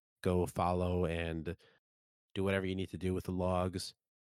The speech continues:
Uh, so go listen everywhere you listen to podcasts, all the major s-, podcast services. You can go subscribe on YouTube and hang out there.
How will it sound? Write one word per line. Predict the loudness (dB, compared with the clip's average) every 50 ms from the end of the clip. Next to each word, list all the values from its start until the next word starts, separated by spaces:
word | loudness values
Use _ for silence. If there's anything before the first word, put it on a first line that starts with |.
| _ _ _ _ _ _ _ _ _ _ _ _ -6
Uh, | -4 -2 -2
so | -2 -2 -2
go | 0 2
listen | 2 4 4 4 4 2 2 2 0 0 0 0
everywhere | -2 -2 -2 -2 -2 -2 -2 -2
you | -2 -4
listen | -4 -4 -4 -6 -6 -8
to | -8
podcasts, | -6 -4 -4 -4 -4 -6 -6 -4 -4 -2 -2 -2 -2 -4 -4 -4 -4
all | -4 -4
the | -4 -6
major | -4 -4 -4 -4 -4 -6
s-, | -8 -10 -12 _ -8 -6
podcast | -4 -4 -4 -6 -6 -6 -6 -4 -6
services. | -6 -4 -2 -2 -2 -4 -4 -6 -6 -4 -4 -4 -6 -6 -8
You | -10
can | -10 -8
go | -4 -2 0 0 -2 -2 -6 _ _ _ _
subscribe | -12 -10 -8 -8 -6 -4 -2 0 0 0 0
on | 0 -2 -2
YouTube | -4 -4 -4 -4 -4 -4 -6 -6 -4 -6 -6 -8
and | -10 -8
hang | -8 -8 -6 -6 -6
out | -8 -8 -10 _ -8
there. | -6 -4 -4 -2 -2 -2 -4 -6